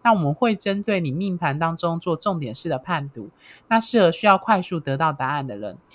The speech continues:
那第二种呢，是更深入的方式，就透过互动来对你目前生命中的重要议题做解析。那针对一个问题，我们会一个小时，我跟Tia二对一的语音的讲解，那会适合面临人生难关，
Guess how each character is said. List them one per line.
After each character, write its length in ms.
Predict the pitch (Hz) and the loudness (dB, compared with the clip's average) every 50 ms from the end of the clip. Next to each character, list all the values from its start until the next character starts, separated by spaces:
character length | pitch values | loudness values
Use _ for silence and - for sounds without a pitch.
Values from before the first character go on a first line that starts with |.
| - - - - _ - | -20 -20 -20 -14 _ 2
那 100 | 269 277 | 2 2
第 180 | 269 - 330 320 | 4 6 6 8
二 100 | 285 247 | 8 6
种 240 | - 196 170 147 143 | 6 4 2 2 2
呢， 180 | 143 139 151 | 0 -2 -2
是 180 | 156 - 214 208 | -4 -4 -6 -4
更 240 | - - 240 214 190 | 0 2 2 2 2
深 280 | - - 214 208 208 | 0 0 0 0 0
入 120 | 214 214 196 | 0 0 0
的 140 | 170 151 | 0 0
方 240 | 147 - 175 170 180 | 2 2 2 2 2
式， 180 | 180 - 185 170 | 0 -4 -4 -4
就 200 | - 180 175 165 | 0 0 0 0
透 200 | - - 233 202 | 0 0 0 0
过 200 | 190 - 202 190 | 2 0 -2 -2
互 260 | - - 269 240 208 | 0 -2 -2 -2 0
动 280 | 202 - 214 202 185 170 | 0 0 0 2 2 2
来 180 | 160 151 151 | 0 0 -2
对 180 | - - 196 180 | -2 -2 -2 -2
你 100 | 160 135 | 0 -2
目 200 | 143 185 208 196 | -4 -4 -4 -4
前 180 | - 185 160 | -4 -4 -4
生 160 | 160 - 208 208 | -4 -4 -4 -4
命 140 | 208 196 | -4 -4
中 120 | 180 - 190 | -4 -4 -2
的 80 | 185 | -4
重 160 | 165 - - 180 | -4 -2 0 0
要 120 | 170 170 | 0 0
议 100 | 175 175 | 0 -2
题 160 | 151 151 135 | -2 -4 -4
做 180 | 135 - 165 151 | -4 -2 -2 -2
解 280 | 135 - 123 92 82 | -2 -4 -6 -8 -8
析。 300 | 123 - - 143 139 143 - _ - - - - _ - | -8 -8 -6 -4 -4 -6 -6 _ -20 -20 -20 -14 _ -2
那 80 | 240 | 0
针 180 | 226 - 247 247 | 2 2 2 4
对 160 | 247 254 233 | 4 4 4
一 60 | 202 | 4
个 140 | 180 165 175 | 4 4 4
问 280 | 196 233 233 220 196 180 | 6 6 4 4 4 0
题， 360 | - - 156 143 143 135 156 _ _ _ _ - _ _ | -6 -6 -6 -6 -4 -6 -8 _ _ _ _ -20 _ _
我 80 | - 147 | -6 -4
们 220 | 139 143 139 143 143 | -2 -2 -2 -2 -4
会 260 | - - 214 202 175 | 0 2 2 2 2
一 100 | 151 156 | 0 -2
个 100 | 160 190 | -2 -2
小 300 | 185 - - 135 120 117 | 0 2 2 2 2 2
时， 260 | 127 - - - 131 | 0 -2 -2 0 0
我 160 | 135 143 131 | 0 0 0
跟 160 | 127 160 175 190 | 0 0 -2 -2
Tia 320 | - - 214 185 156 120 | -2 -2 0 2 2 2
二 220 | - 196 214 202 | 2 4 2 2
对 240 | 185 - 196 180 170 | 2 2 0 0 0
一 160 | 170 165 170 | -2 -4 -4
的 300 | 165 160 147 139 127 113 | -6 -4 -2 -2 -2 -2
语 140 | 120 127 131 | -2 -2 -2
音 120 | 156 170 175 | -2 -2 0
的 100 | 165 139 | -2 -2
讲 300 | 127 - 127 120 127 143 | -2 -4 -4 -4 -4 -4
解， 280 | 139 - 135 104 - - _ _ _ _ - | -6 -6 -6 -6 -8 -10 _ _ _ _ -2
那 140 | - 220 208 | 0 0 2
会 160 | - 233 226 | 2 2 2
适 220 | 226 - 240 233 | 2 0 0 2
合 120 | 202 175 170 | 2 2 2
面 240 | 196 220 214 190 | 2 0 -2 -2
临 140 | 175 160 156 | -2 -4 -4
人 120 | 156 151 165 | -4 -4 -6
生 220 | 170 - 214 214 | -4 -4 -4 -2
难 220 | 202 175 160 165 | -2 -2 -2 -2
关， 340 | 170 - 190 180 180 180 190 | -2 0 2 2 2 0 -2